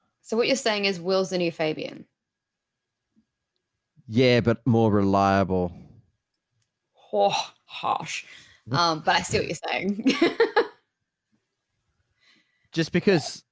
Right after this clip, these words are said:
Speaker 2: Anton's, Anton's, like, he's a great driver and he's definitely going there, like, going up, and you can see, like, he's projected, he's been in the series, what, four years, and he's, you know, every year he's finished higher and higher up the,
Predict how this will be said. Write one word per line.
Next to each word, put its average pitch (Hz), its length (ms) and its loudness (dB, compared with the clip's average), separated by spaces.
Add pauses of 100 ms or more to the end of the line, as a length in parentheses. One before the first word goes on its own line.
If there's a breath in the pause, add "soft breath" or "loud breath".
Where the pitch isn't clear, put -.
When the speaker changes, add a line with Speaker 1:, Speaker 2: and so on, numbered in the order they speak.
Speaker 2:
Anton's, 160 840 2 (560)
Anton's, 233 560 2
like, 139 220 2 (480)
he's 226 140 4
a 147 80 2
great 151 300 0
driver 110 600 0
and 123 160 2
he's 123 200 0
definitely 131 500 -6
going 120 400 -4
there, 90 180 -6
like, 101 240 -4 (400)
going 113 320 2
up, 117 200 2
and 101 140 0
you 98 60 -2
can 107 140 -4
see, 113 240 -2
like, 98 220 0
he's 101 160 -10
projected, 98 520 -6 (560 soft breath)
he's 120 160 2
been 131 180 4
in 117 60 6
the 104 80 4
series, 107 320 4
what, 101 140 2
four 120 300 2
years, 107 400 0
and 107 80 0
he's, 98 300 -4 (420)
you 117 120 -2
know, 92 140 0 (120)
every 104 280 2
year 104 220 2
he's 107 100 2
finished 101 300 0
higher 98 300 2
and 90 80 -2
higher 92 240 0
up 90 160 -2
the, 87 260 -6